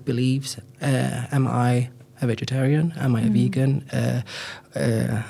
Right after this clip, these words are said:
Speaker 1: do I eat meat or do I, don't I? Do I travel? Uh, do I prioritize my wardrobe or do I prioritize something else?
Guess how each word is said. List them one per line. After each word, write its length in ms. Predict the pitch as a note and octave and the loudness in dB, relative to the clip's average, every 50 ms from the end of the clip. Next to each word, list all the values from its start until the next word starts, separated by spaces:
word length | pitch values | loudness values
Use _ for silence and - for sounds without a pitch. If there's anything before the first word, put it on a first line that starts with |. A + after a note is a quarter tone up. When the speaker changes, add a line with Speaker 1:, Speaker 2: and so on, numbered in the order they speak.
| - - - - - - - - | -12 -18 -20 -20 -20 -20 -6 -2
Speaker 1:
do 120 | - B2+ | 0 2
I 20 | |
eat 200 | A2 A#2 A#2+ C3+ | 2 2 2 2
meat 280 | C3+ B2+ B2 B2+ C3 B2+ | 2 2 2 2 2 0
or 80 | B2+ B2+ | -2 -2
do 160 | B2+ B2+ A#2+ | -2 -2 -2
I, 40 | - | 0
don't 240 | - B2 A#2+ B2 | 2 0 2 2
I? 80 | B2+ C3 | 2 0
Do 140 | A#2 A#2+ A#2+ | 2 2 0
I 80 | A2+ | 0
travel? 540 | A2+ - - - C3 C3 B2+ C3+ C3 C3+ C3+ - - - - - - - | 0 -2 0 0 0 0 2 2 0 0 0 -4 -8 -14 -14 -16 -12 -6
Uh, 520 | - B2+ A#2 A2 - - - - - - - B2+ - - - - - - - | -4 -2 -2 -2 -2 -4 -4 -6 -6 -8 -10 -10 -14 -16 -20 -20 -20 -12 -6
do 200 | - C3 A#2+ - | -2 -2 0 0
I 580 | - A2+ A2+ A2+ A2 A2 A2+ A2+ A2+ A#2 A#2+ A#2+ - - | 0 0 0 0 0 0 -2 -2 -2 -2 -4 -6 -8 -12
prioritize 760 | - - - C3 A#2+ D3 G3 G3+ - - - A2+ G#2+ A#2 - | -6 -2 0 0 2 2 2 2 0 -2 -2 -2 -2 -2 0
my 80 | B2 A#2 | 0 0
wardrobe 500 | A2+ A2 A#2+ B2 B2 A#2+ B2 A#2+ A#2+ A#2+ - | 0 2 2 0 0 0 -2 -4 -4 -4 -6
or 200 | - - G#2 A#2 - - - - - | -6 -6 -6 -6 -8 -14 -20 -14 -8
do 140 | - - | -4 -4
I 40 | G#2 | -4
prioritize 600 | G2+ - - A#2 A2 G#2 G2 - - A#2 A2+ A2+ | -2 -2 -2 -2 -2 -2 -4 -4 -6 -4 -4 -4
something 420 | A#2 - - A2 A#2 - - B2 A#2+ | -4 -4 -4 -4 -6 -6 -4 -4 -4
else? 340 | B2 B2+ - A2 - - | -4 -4 -6 -8 -10 -12